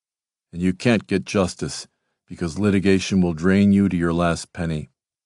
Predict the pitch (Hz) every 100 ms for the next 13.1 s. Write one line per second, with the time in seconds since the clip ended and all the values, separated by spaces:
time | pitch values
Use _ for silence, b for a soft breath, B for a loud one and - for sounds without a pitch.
0 | _ _ _ _ - 98 151 135 123 117
1 | 104 107 95 90 107 104 101 92 85 101
2 | 92 - 92 90 95 98 90 - - 101
3 | 95 82 - _ _ _ _ _ _ 87
4 | 92 - 95 92 - 92 92 92 - -
5 | 92 90 95 87 98 87 92 92 90 101
6 | - 90 87 _ _ _ _ _ 87 82
7 | - 95 80 87 90 90 90 90 92 92
8 | 82 90 87 82 87 - 95 85 92 87
9 | 78 78 71 71 65 - - _ _ _
10 | _ _ 87 87 92 101 95 76 110 107
11 | 95 - 95 90 92 - 87 85 87 82
12 | 95 85 - 92 - - 85 80 82 -